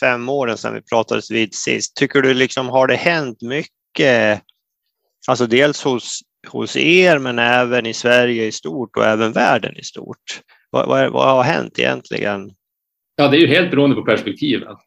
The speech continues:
Speaker 2: Om man ser
Speaker 1: Ja.
Speaker 2: som kraven, att vi måste minska utsläppen i viss takt för att klara av målen från Parisavtalet,
Speaker 1: Mm.
Speaker 2: ja, då går ju allting för långsamt.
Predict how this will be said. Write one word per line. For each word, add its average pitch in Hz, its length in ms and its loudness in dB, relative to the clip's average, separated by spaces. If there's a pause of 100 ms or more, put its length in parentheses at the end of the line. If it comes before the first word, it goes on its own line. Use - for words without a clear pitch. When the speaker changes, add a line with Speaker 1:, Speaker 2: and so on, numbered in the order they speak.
(140)
Speaker 2:
Om 127 80 -2
man 135 120 4
ser 143 120 2
Speaker 1:
Ja. 110 40 4
Speaker 2:
som 110 180 4
kraven, 127 480 0
att 113 140 -6
vi 117 60 2
måste 117 500 0
minska 113 400 0
utsläppen 117 540 -2
i 107 40 -8
viss 104 220 -10
takt - 400 -2
för 107 80 2
att - 160 -2
klara 104 280 2
av 104 360 0 (340)
målen 117 360 2
från 101 200 -6
Parisavtalet, 107 880 -2 (380)
Speaker 1:
Mm. 113 120 -8
Speaker 2:
ja, 117 60 0
då 160 120 4
går 110 220 0
ju 95 60 -4
allting 98 360 -2
för 110 100 -4
långsamt. 110 580 -8